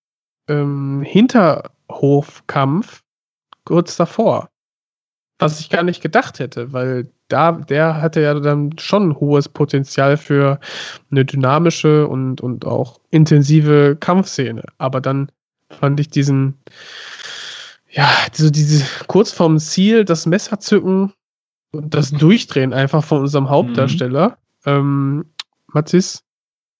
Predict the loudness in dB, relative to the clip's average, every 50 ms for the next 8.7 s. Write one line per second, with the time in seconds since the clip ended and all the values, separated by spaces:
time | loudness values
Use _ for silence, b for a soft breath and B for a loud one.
0 | _ _ _ -2 0 0 0 0 0 2 2 2 2 2 -2 -4 -2 -2 -2 0
1 | 0 0 0 0 -2 -2 2 4 4 4 4 2 0 -6 -18 -6 -2 0 2 4
2 | 4 4 4 2 0 -4 -6 -4 -2 -2 -2 -2 -4 -4 -4 -4 -4 -2 -4 -6
3 | -6 -10 B B B B B B B B B 0 2 4 4 4 2 2 0 0
4 | 0 -2 -2 0 0 -2 -2 -4 -4 -4 -4 -2 -2 0 2 2 4 4 4 2
5 | 2 0 -2 -2 -4 -4 -4 -4 -4 -4 -4 -4 -4 -4 -4 -6 -6 -8 -8 -8
6 | -8 -8 -8 -6 -6 -2 0 2 4 4 2 2 0 0 0 0 -2 -6 -8 -8
7 | -6 -8 -8 -8 -8 -8 -10 -10 -12 -16 -20 -16 -14 -14 -10 -8 -6 -4 -2 -2
8 | 0 -2 0 0 0 0 2 0 0 -2 -4 -8 -12